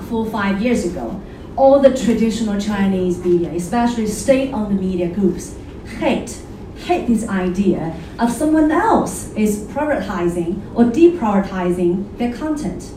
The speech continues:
Soon, this little startup was a subject of a series of lawsuits, and he was very scared. But in the end, he insisted he had to stand his ground.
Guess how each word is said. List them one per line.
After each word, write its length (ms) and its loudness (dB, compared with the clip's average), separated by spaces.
Soon, 760 2
this 280 4
little 420 2
startup 480 -2
was 200 -6
a 100 -6
subject 760 -2
of 160 -4
a 160 -6
series 540 0
of 260 -8
lawsuits, 680 -4
and 120 -2
he 120 4
was 300 4
very 420 8
scared. 600 -2
But 180 0
in 160 0
the 180 -2
end, 480 -4
he 420 -2
insisted 800 2
he 80 -8
had 500 -4
to 260 -2
stand 580 -2
his 200 0
ground. 480 -4